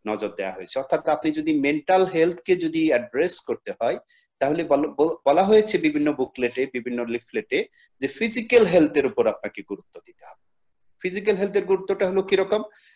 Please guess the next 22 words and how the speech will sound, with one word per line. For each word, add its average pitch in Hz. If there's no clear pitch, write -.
যেমন 165
আমাদের, 170
আহ, 135
corona 147
হলে 147
corona 135
পেশেন্টদের 131
অধিকাংশকেই, 147
আহ, 117
যেটা 113
advice 120
করা 110
হয় 120
সেটা 127
হলো 127
যে 135
normal 160
যে 196
চিকিৎসা, -
সেই 160
চিকিৎসার 165
অতিরিক্ত 151